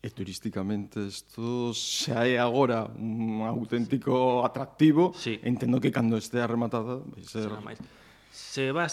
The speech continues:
Speaker 2: a Barcelona, tes que ir a ver a Sagrada Familia. Se
Speaker 1: Non,
Speaker 2: non, non
Speaker 1: non
Speaker 2: vas
Speaker 1: hai
Speaker 2: a
Speaker 1: outra.
Speaker 2: Barcelona.
Speaker 1: <laughs>
Speaker 2: E como París, non? Vas a París, tes que ir a ver a Torre Eiffel. Pois isto igual.
Speaker 1: Xa, xa, xa, xa.
Speaker 2: Así é.
Speaker 1: Mira,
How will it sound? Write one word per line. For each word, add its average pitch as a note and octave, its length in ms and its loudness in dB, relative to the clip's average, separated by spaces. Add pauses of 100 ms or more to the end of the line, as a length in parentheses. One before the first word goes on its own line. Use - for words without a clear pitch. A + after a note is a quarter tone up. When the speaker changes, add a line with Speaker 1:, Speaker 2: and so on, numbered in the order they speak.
Speaker 2:
a D3 80 -4
Barcelona, D3+ 400 -4
tes - 160 -10
que - 100 -10
ir A#2 60 -4
a A2 80 -4
ver G#2 80 -6
a F#2+ 80 -12
Sagrada F#2 240 -12
Familia. E2+ 320 -18 (340)
Se - 160 -6
Speaker 1:
Non, B2 140 0
Speaker 2:
non, - 20 -4
non C3+ 140 4
Speaker 1:
non C3+ 80 6
Speaker 2:
vas B2 80 4
Speaker 1:
hai - 20 6
Speaker 2:
a A#2+ 80 6
Speaker 1:
outra. A#2 300 6
Speaker 2:
Barcelona. - 840 4
Speaker 1:
<laughs> D#3+ 40 2
Speaker 2:
E D#3+ 40 -2
como E3 300 4
París, C#3+ 260 6
non? D#3 240 -6
Vas C3+ 220 -2
a - 20 -8
París, D3+ 240 -2
tes D3 80 -8
que - 80 -6
ir C3 140 0
a - 20 0
ver B2+ 140 -2
a - 20 -10
Torre A2+ 160 -6
Eiffel. G#2 240 -8 (160)
Pois G2+ 160 -20
isto A2 220 -18
igual. F2+ 180 -14 (480)
Speaker 1:
Xa, - 320 -12
xa, - 240 -14
xa, - 140 -16 (100)
xa. - 80 -16
Speaker 2:
Así F#2 220 -14
é. F2 40 -18 (840)
Speaker 1:
Mira, - 400 -6